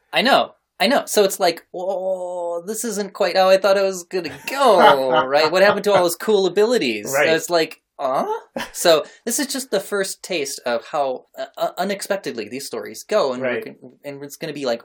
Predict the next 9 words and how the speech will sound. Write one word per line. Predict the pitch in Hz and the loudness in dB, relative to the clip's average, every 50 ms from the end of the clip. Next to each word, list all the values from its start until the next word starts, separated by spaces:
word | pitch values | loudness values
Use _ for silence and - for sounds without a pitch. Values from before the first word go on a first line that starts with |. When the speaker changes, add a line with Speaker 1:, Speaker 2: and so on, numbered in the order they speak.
| _ | _
Speaker 1:
"Why?" | - 135 127 139 175 226 185 113 104 - - - - - - | -16 -16 -14 -12 -10 -8 -8 -8 -10 -14 -16 -16 -20 -20 -18
It's | 131 120 - | -16 -16 -14
gonna | - 135 123 120 | -12 -12 -10 -10
be | 123 | -10
the | 113 110 | -10 -8
main | 123 123 117 117 120 | -8 -6 -8 -8 -10
question | - - 135 135 - - - 151 131 | -8 -10 -10 -10 -10 -10 -10 -8 -8
Speaker 2:
Hmm. | |
Speaker 1:
today. | 117 - - - - | -8 -10 -14 -16 -20